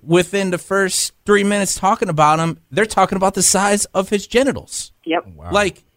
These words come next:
Speaker 2: Yep.
Speaker 1: he was born with whatever, you know, and it's, it, it sounds ridiculous to say that out loud. But when you're having those conversations with your friends over beers or whatever, it kinda
Speaker 2: Yeah.
Speaker 1: g-, it just gets a laugh, or it's like,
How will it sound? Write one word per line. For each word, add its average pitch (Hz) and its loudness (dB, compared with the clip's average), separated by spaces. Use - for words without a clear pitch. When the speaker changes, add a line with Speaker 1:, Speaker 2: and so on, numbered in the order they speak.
Speaker 2:
Yep. 175 -8
Speaker 1:
he 202 2
was 170 0
born 160 4
with 120 -4
whatever, 147 0
you 165 -2
know, 175 4
and 170 0
it's, 196 0
it, 185 -12
it 170 2
sounds 247 0
ridiculous 185 0
to 151 -4
say 160 0
that 147 2
out 143 4
loud. 165 -2
But 156 2
when 170 0
you're 202 -2
having 180 0
those 180 2
conversations 165 2
with 147 0
your 120 0
friends 165 2
over 113 0
beers 139 2
or 135 0
whatever, 143 2
it 123 -4
kinda 175 0
Speaker 2:
Yeah. 170 2
Speaker 1:
g-, 170 -4
it 147 2
just 170 -2
gets 175 0
a 147 0
laugh, 151 0
or 117 -2
it's 113 -4
like, 135 0